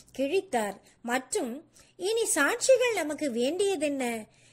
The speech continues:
தேவ தூஷணத்தை கேட்டீர்களே, உங்களுக்கு என்னமாய் தோன்றுகிறது?" என்றார். அதற்கு அவர்கள் எல்லாரும், இவர் லேவியராகமம் இருபத்தி நான்காவது அதிகாரம் பதினாறாவது வசனம்,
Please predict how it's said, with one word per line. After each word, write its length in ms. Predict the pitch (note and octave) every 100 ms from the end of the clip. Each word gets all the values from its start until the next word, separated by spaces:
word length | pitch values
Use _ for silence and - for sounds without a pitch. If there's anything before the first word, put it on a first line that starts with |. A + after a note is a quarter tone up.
| -
தேவ 360 | A3+ F#4 C5+ B4+
தூஷணத்தை 640 | D4+ F#4 G#4 F4+ C4 B3
கேட்டீர்களே, 880 | A3+ A#3+ F#4 G#4+ B3+ A3+ C#4 D#4+ G#3 - _ _
உங்களுக்கு 840 | C#4 A4+ A4+ E4+ D4+ C#4+ B3+ G#3+ G#3
என்னமாய் 560 | G3 B3 G4 B4+ B4 D4
தோன்றுகிறது?" 800 | B3+ B3 G4 G#4 D4+ C4 A#3+ C4
என்றார். 560 | G#3 G3+ A3 G3+ F#3 _ _ _ _ _ _ _ _ _ _ _ _ _ - - -
அதற்கு 640 | B3+ C#4+ A#4+ - C4 C4+ - _ -
அவர்கள் 480 | C4 D#4+ C5 B4+ F4+
எல்லாரும், 640 | B3 A#3+ A3+ A#3 F4 G3 - _ _ _ _ _ _ _ _ _ _ _ _ - - - -
இவர் 480 | C#4 B3+ A#3+ F#4+ - _ _ _ -
லேவியராகமம் 920 | C4 D4+ G4 G#4+ C4+ B3 A3+ A#3 D#4+
இருபத்தி 460 | C#4+ A#3 A#3+ A3+ A#3+
நான்காவது 540 | A3 A#3 D#4+ D#4+ B3 A#3
அதிகாரம் 500 | A3+ B3 D4+ F#4+ F#4+
பதினாறாவது 760 | A#3 G#3+ G#3+ G#3+ B3 B3 A#3
வசனம், 460 | A3 G#3 C#4+ D4+